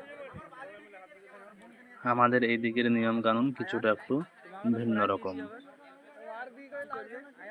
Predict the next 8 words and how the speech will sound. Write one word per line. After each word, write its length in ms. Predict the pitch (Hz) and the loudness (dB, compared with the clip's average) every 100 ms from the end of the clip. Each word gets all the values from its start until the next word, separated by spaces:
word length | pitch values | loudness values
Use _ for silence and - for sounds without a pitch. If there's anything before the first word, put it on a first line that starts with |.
| - - _ _ _ _ | -16 -18 _ _ _ _
তোমাদের 340 | 131 120 120 120 | 2 4 6 6
ওই 140 | 120 | 4
দিকের 320 | 120 113 120 | 2 2 2
সবার 320 | 113 117 117 107 | 0 2 2 4
কেমন 300 | 113 113 113 | 2 2 2
হয় 280 | 113 120 170 - 247 277 - 233 | 2 2 -2 -8 -12 -14 -16 -4
সেটা 200 | 113 110 | 2 4
জানাবে। 420 | 107 98 92 95 | 4 2 -2 -6